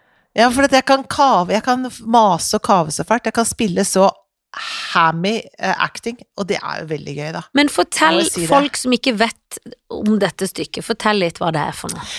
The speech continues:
Speaker 1: Ja, det er jo et tull- og tøysestykke. Det er liksom på en måte en sånn, eh, spøkelse... Hva skal man si? Det er en, altså, Myrna Vepp er jo li-, er jo en litt sånn forviklingskomedie, men det er to skuespillere som spiller alle rollene.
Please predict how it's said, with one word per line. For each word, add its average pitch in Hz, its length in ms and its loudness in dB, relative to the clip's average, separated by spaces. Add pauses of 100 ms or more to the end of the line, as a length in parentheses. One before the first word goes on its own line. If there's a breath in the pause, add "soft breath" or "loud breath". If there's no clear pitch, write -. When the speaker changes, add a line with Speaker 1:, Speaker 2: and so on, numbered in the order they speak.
(160 loud breath)
Speaker 1:
Ja, 175 160 2
det 208 140 0
er 220 220 4
jo 254 60 8
et - 120 0
tull- 226 180 4
og 240 60 6
tøysestykke. 220 560 4
Det 269 160 4
er 156 180 2
liksom 190 280 -6
på 214 60 -12
en 202 60 -10
måte 170 220 -4
en 185 80 -4
sånn, 175 240 -4 (400 loud breath)
eh, 165 460 2
spøkelse... 165 840 0
Hva 156 100 -6
skal - 180 -8
man 247 120 4
si? 277 240 -2
Det 240 100 0
er 185 140 4
en, 208 160 0
altså, 202 360 -4
Myrna 196 260 -2
Vepp 247 220 2
er 156 200 6
jo 208 60 4
li-, 208 220 0
er 151 340 0
jo 190 100 2
en 190 280 -2
litt 185 100 -8
sånn 175 160 -8
forviklingskomedie, 160 1000 -2
men 240 160 2
det 226 160 4
er 190 300 4 (340 loud breath)
to 247 180 -2
skuespillere 202 540 -4
som 226 100 -6
spiller 170 460 -2
alle 170 280 0
rollene. 156 400 2